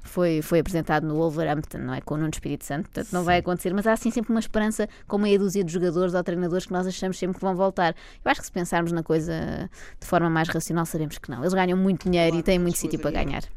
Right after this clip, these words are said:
Speaker 2: Hum, olha, entretanto temos aqui uma, uma fã tua que deixa uma mensagem enorme, mas como diz que é fã, vamos passar.
Speaker 1: Tá bem, tá bem.
Speaker 3: Olá a todos, sou a Daniela e esta é a primeira vez que ligo para o programa e não podia ser melhor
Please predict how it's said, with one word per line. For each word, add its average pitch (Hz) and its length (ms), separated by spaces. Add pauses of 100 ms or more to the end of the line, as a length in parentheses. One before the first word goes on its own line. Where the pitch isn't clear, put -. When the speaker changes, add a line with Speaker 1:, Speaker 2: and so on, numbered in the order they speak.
(120)
Speaker 2:
Hum, 98 140 (220)
olha, 104 160 (200)
entretanto 120 280
temos 110 180
aqui 139 300
uma, 107 600
uma 104 280
fã 165 340
tua 160 340
que 135 120
deixa 135 260
uma 131 100
mensagem 123 540
enorme, 85 420 (400)
mas 78 160
como 98 160
diz 90 120
que 113 80
é - 20
fã, 107 220
vamos 107 180
passar. - 300
Speaker 1:
Tá 226 140
bem, - 100
tá - 100
bem. - 100
Speaker 3:
Olá 160 200
a 156 40
todos, 180 300
sou 165 140
a 156 40
Daniela 156 480
e 175 100
esta 156 200
é - 20
a - 40
primeira 143 360
vez 139 240
que - 160
ligo 127 480 (160)
para 139 120
o - 20
programa 170 720
e 180 80
não 170 120
podia 180 300
ser 185 240
melhor 202 340